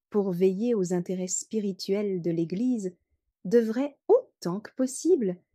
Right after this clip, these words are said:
être déchargé des responsabilités et des soucis d'ordre temporel. Ceux que le Seigneur a appelés à enseigner la parole et la doctrine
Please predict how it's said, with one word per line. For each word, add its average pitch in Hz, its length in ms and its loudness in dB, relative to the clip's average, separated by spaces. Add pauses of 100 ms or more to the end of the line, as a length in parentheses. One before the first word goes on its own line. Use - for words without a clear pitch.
(280)
être 330 300 -2
déchargé 226 680 -2
des 196 120 2
responsabilités 185 1080 -4
et 185 80 2
des 165 140 0
soucis - 580 -6 (280)
d'ordre 180 600 -4 (200)
temporel. 165 680 -6 (1040)
Ceux 269 240 0
que 269 100 0
le 214 80 2
Seigneur 214 460 -2
a 180 240 -4
appelés 208 420 0
à 185 120 -2
enseigner 202 460 0
la 165 120 -2
parole 180 540 -4
et 175 60 -2
la 160 120 -2
doctrine 220 640 -4